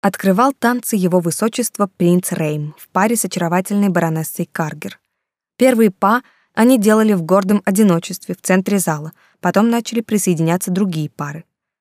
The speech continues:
Танец не был сложным, никаких особых телодвижений, поклоны, движения рук, чем-то напоминающие детские ладушки.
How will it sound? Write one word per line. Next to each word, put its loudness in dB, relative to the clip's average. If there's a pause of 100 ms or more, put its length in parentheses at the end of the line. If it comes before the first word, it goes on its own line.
(160)
Танец 0
не 4
был 0
сложным, 0
никаких -4
особых -2
телодвижений, -2
поклоны, 0
движения -2
рук, -2 (220)
чем-то 0
напоминающие 0
детские -2
ладушки. -2